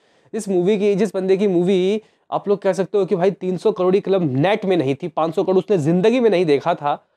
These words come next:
वो भाई एक साल में दो बार पाँच सौ करोड़ करता है नेट हिंदी में, और भाई साहब वर्ल्ड वाइड में दो बार हज़ार करोड़। और गाइस पाँच सौ करोड़ ये भी होने वाली है डंकी। तो आप लोग कह सकते हो कि अगर ये वापसी कर सकते हो तो मिस्टर परफेक्शनिस्ट दोस्तों ये तो बिल्कुल ही अलग ही तरीके के गाइस डायरेक्टर हैं,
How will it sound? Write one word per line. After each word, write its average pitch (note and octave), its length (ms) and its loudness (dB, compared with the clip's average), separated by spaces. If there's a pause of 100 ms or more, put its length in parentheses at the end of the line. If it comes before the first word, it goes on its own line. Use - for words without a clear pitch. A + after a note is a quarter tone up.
(380)
वो G#3+ 120 -10
भाई G#3 120 4
एक G#3+ 120 2
साल G3 220 0
में G#3 160 0
दो F#3+ 120 4
बार G3+ 140 2
पाँच F3+ 300 -4
सौ F#3+ 100 -2
करोड़ F#3+ 180 0
करता F3+ 220 -2
है F3+ 60 -4
नेट E3 240 -4
हिंदी D3+ 220 0
में, G#2 180 -2 (540)
और F#3+ 60 -8
भाई F#3+ 180 0
साहब F#3+ 400 -2
वर्ल्ड F#3 180 2
वाइड F3+ 280 0
में F#3+ 140 0
दो F#3+ 140 2
बार F#3 140 2
हज़ार D#3 260 0
करोड़। A#2 240 -4 (640)
और E3 80 -8
गाइस F#3 320 2
पाँच F3+ 520 -2
सौ G3 100 -2
करोड़ F#3+ 200 2
ये F#3 120 4
भी F#3+ 100 0
होने F#3 160 2
वाली D3+ 180 2
है C#3+ 60 2
डंकी। A#2 320 -4 (260)
तो E3+ 60 -10
आप E3+ 120 -8
लोग F#3 160 -2
कह F3+ 140 -2
सकते F3 220 -4
हो E3+ 60 -4
कि F3 60 -2
अगर F3+ 220 0 (380)
ये G3+ 80 0
वापसी F#3 340 0
कर E3+ 120 0
सकते E3+ 260 -8
हो F#3+ 60 -4
तो F#3+ 40 0
मिस्टर E3 260 -4
परफेक्शनिस्ट D#3+ 800 -4
दोस्तों E3 320 -6
ये D#3 180 0
तो F3+ 300 -6 (320)
बिल्कुल F#3+ 360 0
ही G#3 60 4
अलग F#3+ 220 2
ही G3+ 80 2
तरीके F3 280 0
के E3 100 0
गाइस C#3+ 220 0
डायरेक्टर A#2 340 -4
हैं, F#2 180 -12